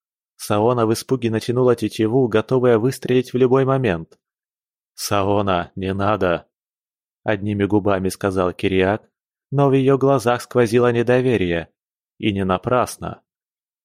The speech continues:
Смилдон в ту же минуту распахнул над его головой зловонную пасть, стремясь проглотить.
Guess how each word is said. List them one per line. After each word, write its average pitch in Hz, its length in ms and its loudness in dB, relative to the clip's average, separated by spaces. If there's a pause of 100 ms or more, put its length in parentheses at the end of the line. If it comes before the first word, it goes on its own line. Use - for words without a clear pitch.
(120)
Смилдон 107 580 0
в - 80 -12
ту 127 140 4
же 110 120 -2
минуту 113 380 0
распахнул 113 560 -2
над 110 200 -2
его 113 200 2
головой 113 480 2
зловонную 120 680 2
пасть, 98 520 -4 (200)
стремясь 95 500 0
проглотить. 101 760 -2